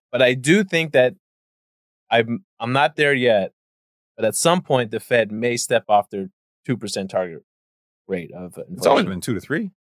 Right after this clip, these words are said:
Speaker 1: Yeah, but I, I, I wouldn't be surprised if they, if they're, they keep it at four and be like, "Fuck it, this is it."
Speaker 2: What?
Speaker 1: Yeah. I'm telling you, I wouldn't be surprised. It's gonna be too hard to get it down. Look how much we've been doing for, for, if they do, if they wanna get it to two percent, this thing's gonna have to get dragged out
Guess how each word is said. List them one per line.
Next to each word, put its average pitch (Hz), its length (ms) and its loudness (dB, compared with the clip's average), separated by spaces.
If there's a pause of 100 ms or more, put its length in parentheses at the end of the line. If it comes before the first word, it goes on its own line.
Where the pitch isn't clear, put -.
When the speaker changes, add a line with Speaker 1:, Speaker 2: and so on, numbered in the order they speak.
(420)
Speaker 1:
Yeah, 127 140 4
but 123 100 2
I, 120 120 6
I, 113 180 -2
I 110 120 -2
wouldn't 139 160 0
be 123 80 -2
surprised 110 380 -2
if 95 100 -14
they, 101 120 -4 (120)
if 95 120 -18
they're, 101 260 -4
they 101 160 -10
keep 107 220 -6
it 104 60 -2
at 95 120 0
four 110 140 -6
and 95 80 -8
be 90 60 -10
like, 82 120 -16
"Fuck 87 200 -8
it, 80 160 -20
this 95 200 -12
is 85 60 -16
it." 85 140 -20 (680)
Speaker 2:
What? 349 380 2 (160)
Speaker 1:
Yeah. 104 220 -4 (380)
I'm 101 60 -14
telling 143 320 0
you, 95 120 -6
I 104 100 -2
wouldn't 165 260 4
be 180 60 0
surprised. 160 180 0
It's 147 100 -4
gonna 247 140 2
be 220 80 0
too 220 200 2
hard 170 340 4
to 170 60 -2
get 170 140 0
it 156 80 -4
down. 160 300 0 (320)
Look 214 160 4
how 247 120 4
much 220 220 2
we've 185 220 0
been 147 220 2
doing 156 300 2
for, 135 160 -8 (140)
for, 139 200 0 (400)
if 170 160 0
they 170 140 4
do, 151 400 2
if 147 60 -16
they 147 100 0
wanna 147 240 2
get 123 260 -2
it 175 100 -2
to 180 80 -10
two 202 160 -2
percent, 196 460 0
this 156 120 -4
thing's 160 160 -4
gonna 147 140 0
have 131 100 0
to 113 80 -14
get 104 120 -4
dragged 120 380 0
out 123 260 2